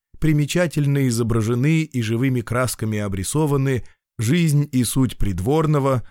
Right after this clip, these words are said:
а также всех прочих сословий, не токмо в свете их добродетелей, но более того в свете владеющих ими пороков». В тысяча девятьсот семьдесят пятом году в антикварной лавке в Бухаресте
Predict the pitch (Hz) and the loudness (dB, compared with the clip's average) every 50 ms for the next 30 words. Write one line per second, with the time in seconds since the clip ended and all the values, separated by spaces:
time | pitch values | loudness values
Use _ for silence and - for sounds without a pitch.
0 | _ - 117 120 135 160 147 135 139 147 135 - - 160 151 - - - - 143 | _ -8 -6 -2 -2 -2 0 0 0 -2 -2 -2 -2 -2 -2 -2 0 0 2 2
1 | 143 139 123 - 98 - - - 92 90 - - 107 120 135 139 127 131 123 - | 2 2 0 -2 -6 -10 -8 -8 -8 -6 -6 -4 -2 0 0 2 0 0 -2 -4
2 | - - _ _ _ _ _ - 117 127 117 - 165 175 151 160 156 143 131 - | -8 -16 _ _ _ _ _ -4 -2 -2 0 2 0 0 2 2 0 0 0 -2
3 | - - 131 135 131 120 - 127 127 117 104 101 117 110 98 - 117 113 98 110 | -4 -2 -2 -2 -2 -2 0 0 0 0 0 0 0 0 2 0 0 0 0 -2
4 | 120 107 - 113 107 104 101 - - - - _ _ _ _ _ _ - 123 127 | -2 -2 -2 -2 -2 -2 -2 -4 -8 -16 -20 _ _ _ _ _ _ -4 -2 0
5 | 117 127 151 160 156 156 147 139 135 143 127 117 131 127 - - - 104 123 143 | 2 2 2 2 2 2 2 0 0 0 0 0 0 -2 -2 -4 -4 -2 -2 -2
6 | 139 - 131 101 104 101 95 87 98 120 127 123 113 107 - - 107 - - - | 0 -2 -2 0 0 -2 -2 -2 -2 0 0 0 -2 -4 -4 -4 -4 -6 -6 -10
7 | - 95 98 101 104 98 - - 101 95 90 90 82 76 - 71 65 - - - | -8 -6 -4 -4 -4 -4 -4 -4 -4 -4 -4 -6 -8 -10 -12 -12 -12 -12 -14 -16
8 | _ _ _ _ _ _ _ _ _ _ _ _ _ _ _ _ _ _ _ _ | _ _ _ _ _ _ _ _ _ _ _ _ _ _ _ _ _ _ _ _
9 | _ _ _ _ _ _ _ _ _ _ _ _ _ _ _ _ _ - - 143 | _ _ _ _ _ _ _ _ _ _ _ _ _ _ _ _ _ -4 -2 -2
10 | 135 139 135 - - 113 107 110 113 104 - - 120 110 - - 120 117 113 104 | -2 -2 -2 -4 -4 -4 -4 -4 -4 -4 -4 -4 -4 -4 -4 -4 -4 -4 -4 -6
11 | 98 - 104 95 - - 113 104 - 104 101 101 90 101 101 95 110 135 143 127 | -6 -8 -10 -10 -8 -6 -6 -6 -4 -6 -6 -6 -6 -6 -4 -2 -2 0 0 0
12 | 107 98 90 - 90 82 - 104 104 107 104 101 98 95 92 95 113 117 107 - | -2 -4 -4 -6 -8 -10 -8 -8 -6 -6 -6 -6 -6 -6 -6 -4 -4 -4 -6 -6
13 | - 98 82 78 80 90 - - 95 98 117 135 127 - - - - 76 71 | -10 -12 -12 -8 -8 -10 -8 -8 -8 -6 -4 -4 -4 -4 -6 -8 -12 -12 -12